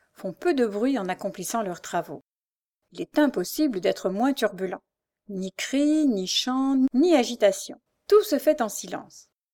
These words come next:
Un certain mouvement de la pipe, un signe de tête, une main levée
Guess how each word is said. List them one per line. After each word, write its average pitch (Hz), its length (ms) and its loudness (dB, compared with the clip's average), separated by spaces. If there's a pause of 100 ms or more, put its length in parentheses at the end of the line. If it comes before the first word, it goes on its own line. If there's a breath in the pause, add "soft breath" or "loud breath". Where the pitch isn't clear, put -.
(380)
Un - 40 -20
certain 262 380 -2
mouvement 202 420 -6
de 190 80 -2
la 220 140 2
pipe, - 280 -8 (440)
un 170 100 -20
signe 277 380 2
de 190 120 -2
tête, 226 460 0 (300)
une 185 180 -4
main 254 200 2
levée 220 440 0